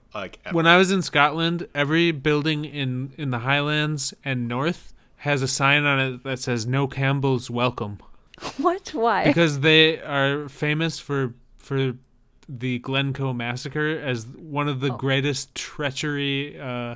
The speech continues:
Speaker 2: stories in, in, in all of Scotland.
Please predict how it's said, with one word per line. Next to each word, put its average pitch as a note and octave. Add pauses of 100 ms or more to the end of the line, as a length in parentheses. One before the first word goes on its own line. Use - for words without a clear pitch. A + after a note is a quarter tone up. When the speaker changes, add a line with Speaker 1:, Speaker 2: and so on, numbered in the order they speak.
Speaker 2:
stories C#3
in, C3
in, B2 (260)
in C3+
all C#3+
of B2 (440)
Scotland. D3+